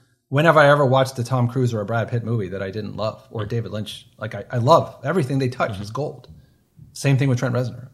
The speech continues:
Speaker 1: Like, I love anything that he does. It's just pure gold to me.
Speaker 2: All three
Speaker 1: So
Speaker 2: guys, all three guys who are not, are not, like, letting off the pedal. They're just gunning it. They haven't
Speaker 1: Yeah.
Speaker 2: stopped. Yeah.
Speaker 1: Yeah.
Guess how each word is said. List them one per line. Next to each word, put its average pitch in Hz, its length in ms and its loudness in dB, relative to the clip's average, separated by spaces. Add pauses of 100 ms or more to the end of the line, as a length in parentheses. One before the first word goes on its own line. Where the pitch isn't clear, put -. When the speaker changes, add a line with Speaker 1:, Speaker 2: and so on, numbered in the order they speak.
Speaker 1:
Like, 123 160 -4
I 120 60 0
love 117 240 2
anything 120 400 0
that 107 100 -4
he 98 80 -6
does. 117 340 -10
It's 110 100 -14
just - 220 -12 (560)
pure 113 180 -4
gold 110 220 -6
to - 80 -18
me. 120 160 -20 (360)
Speaker 2:
All 104 160 0
three 123 300 -4
Speaker 1:
So 120 100 2
Speaker 2:
guys, 117 520 4
all 110 200 -4
three 117 240 -6
guys 104 760 -4
who 95 380 -8 (260)
are 95 160 -8
not, 98 380 -8 (1000)
are 98 140 -4
not, 92 340 -8 (400)
like, 95 280 -10
letting 104 300 -6
off 95 220 -4
the 90 60 -6
pedal. 85 340 -6 (240)
They're 92 120 -10
just - 440 -14
gunning 92 260 -4
it. 87 140 -12 (460)
They 101 120 -4
haven't 101 340 -4
Speaker 1:
Yeah. 160 120 0
Speaker 2:
stopped. - 260 -6 (500)
Yeah. 98 120 -18 (280)
Speaker 1:
Yeah. 120 260 -2